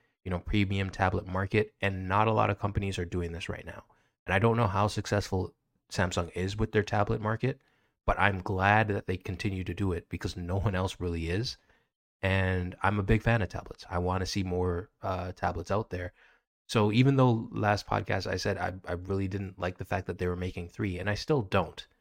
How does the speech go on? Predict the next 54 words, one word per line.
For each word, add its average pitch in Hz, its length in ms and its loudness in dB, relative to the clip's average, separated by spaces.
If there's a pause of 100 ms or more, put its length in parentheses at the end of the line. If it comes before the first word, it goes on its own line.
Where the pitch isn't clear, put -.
(160)
like 95 120 0
the - 80 -4
fact 95 180 0
that 98 100 -8
they're 90 120 0
making 90 240 -4
three 92 540 -4
premium 90 440 0
tablets. 90 480 -4
I 85 60 -10
would 87 120 -4
have 92 140 -8
rather 95 260 -4
them 90 200 -8
stick - 240 -10
to - 80 -6
one 92 180 -4
or 87 80 -10
two. 87 320 -8 (640)
Um, 92 380 -4 (420)
I 104 240 4
am 123 460 4
a 101 80 0
fan 104 460 0
of 98 120 -6
the 101 80 -2
fact 95 220 0
that 95 100 -6
they 90 100 0
are 95 200 0
making 95 340 -2
tablets 87 400 -6
and 90 180 -8
they're 92 120 0
actually 95 300 0
putting 104 280 -6
a 92 80 -4
lot 92 220 -2
of 90 80 -10
thought 120 420 -2
into 87 240 -6
the 85 100 -10
tablets. - 520 -12 (640)
And, 104 200 0
and 110 140 2
like 120 160 0
you 127 80 2
mentioned, 117 400 0
they've 95 180 -4
done 123 260 2
this - 380 2
since - 380 -2
the 113 500 2
X, - 280 -4